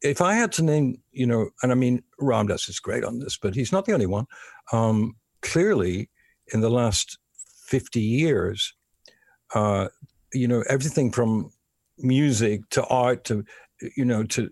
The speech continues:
philosophy to spiritual practice is about trying to establish in ourselves what is true, and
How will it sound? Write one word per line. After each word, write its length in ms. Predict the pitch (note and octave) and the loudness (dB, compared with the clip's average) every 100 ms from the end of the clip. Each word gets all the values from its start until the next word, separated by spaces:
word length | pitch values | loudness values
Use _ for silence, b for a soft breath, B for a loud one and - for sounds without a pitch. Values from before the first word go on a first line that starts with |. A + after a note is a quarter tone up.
| _ - | _ 0
philosophy 400 | C3 B2+ A2+ G2 | 0 0 -2 -2
to 180 | A#2 | 0
spiritual 420 | A#2+ - B2 A2 A2 | 0 0 0 -2 -2
practice 460 | C#3+ C3 A2 A2+ B B B A#2 | -2 0 -4 -6 B B B -2
is 140 | B2 | 0
about 580 | B2+ A#2+ E3+ B2 G#2+ - _ b b b b _ _ _ _ _ _ _ _ - | 2 2 2 2 0 -4 _ b b b b _ _ _ _ _ _ _ _ -6
trying 540 | - E3+ F#3 G#3 G3 | -2 2 2 2 0
to 160 | - C#3 | 0 0
establish 580 | A2 - D3 C3 A#2+ - | 0 0 2 2 0 0
in 140 | C3 | 0
ourselves 680 | A#2+ A2 - C3 A#2+ B2 - | 0 0 0 2 2 0 -2
what 240 | A#2+ A#2+ | -2 0
is 140 | A2+ - | 0 0
true, 320 | E3 B2+ - - _ _ _ B B B B _ | 0 0 -4 -14 _ _ _ B B B B _
and 440 | B2+ A#2+ A#2 A2+ | 0 2 2 0